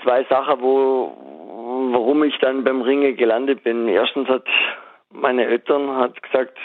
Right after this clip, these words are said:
Lieber machen wir eins gescheit, wie zwei so halbwegs.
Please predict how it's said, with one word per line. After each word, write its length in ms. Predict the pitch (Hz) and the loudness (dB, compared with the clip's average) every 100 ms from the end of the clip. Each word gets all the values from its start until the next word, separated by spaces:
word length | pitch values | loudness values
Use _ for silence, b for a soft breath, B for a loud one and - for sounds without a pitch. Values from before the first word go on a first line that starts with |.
| - B B _ | -16 B B _
Lieber 520 | - 85 101 135 151 | -18 -12 -4 0 2
machen 220 | 165 156 151 | 2 2 0
wir 120 | 127 | 0
eins 300 | 127 147 147 | 2 0 0
gescheit, 380 | - 120 151 151 - - | 2 2 2 -2 -12 -12
wie 140 | 135 131 - | -8 -8 -2
zwei 220 | 117 123 | 0 0
so 360 | 127 123 117 110 - _ _ | 0 -2 -2 -4 -12 _ _
halbwegs. 460 | - 120 123 143 135 | -2 0 2 0 -2